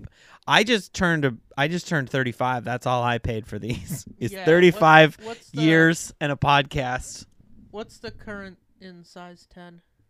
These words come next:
Speaker 1: One ninety-nine.
Speaker 2: Looks like
Speaker 1: Last
Speaker 2: it.
Speaker 1: sale was two seventy.
Speaker 2: That's crazy.
Speaker 1: That's
Speaker 2: I
Speaker 1: not
Speaker 2: don't
Speaker 1: what you
Speaker 2: know.
Speaker 1: paid 'cause you
Speaker 2: No.
Speaker 1: bought them for me. <laughs>
Speaker 2: Yeah, I, I paid closer to the one ninety-nine, a touch less.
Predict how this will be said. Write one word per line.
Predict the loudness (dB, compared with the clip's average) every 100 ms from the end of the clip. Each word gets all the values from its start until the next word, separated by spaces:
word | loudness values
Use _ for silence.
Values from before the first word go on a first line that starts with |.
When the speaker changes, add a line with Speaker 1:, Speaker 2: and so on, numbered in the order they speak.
| _
Speaker 1:
One | -8 -8
ninety-nine. | -8 -8 -8 -8 -10 -12 _ _ _ _ _ _ _ _ _ _ _ _ _ _ _ _ _ _ _ _ _ _ _ _ _ _ _ _ -20
Speaker 2:
Looks | -20 _
like | -18 -10
Speaker 1:
Last | -6 -6 -6
Speaker 2:
it. |
Speaker 1:
sale | -2 0
was | -2 -6
two | -8 -10
seventy. | -8 -6 -6 -6 -8 -8 -8 -12
Speaker 2:
That's | -20 -20
crazy. | _ -20 -20 -8
Speaker 1:
That's | -6 -4
Speaker 2:
I | -2
Speaker 1:
not |
Speaker 2:
don't | -2
Speaker 1:
what | -2
you | -4
Speaker 2:
know. |
Speaker 1:
paid | -2 -2 -2 -6 -10
'cause | -10 -8
you | -6
Speaker 2:
No. | 0
Speaker 1:
bought | 2 2
them | -4
for | -8 -6 -4
me. | -2 -2 -4
<laughs> | -4 -6
Speaker 2:
Yeah, | -6 -8 -6 -8 -10
I, | -14 -14
I | -18
paid | -16 -14 -14 -16 _ _ _ _
closer | -20 -20 -18 -20
to | -20
the | -20
one | -20 -20
ninety-nine, | -20 -20 -20 -20 -20 -20 _
a | _ _ _ -20
touch | -20 _
less. | -20 -20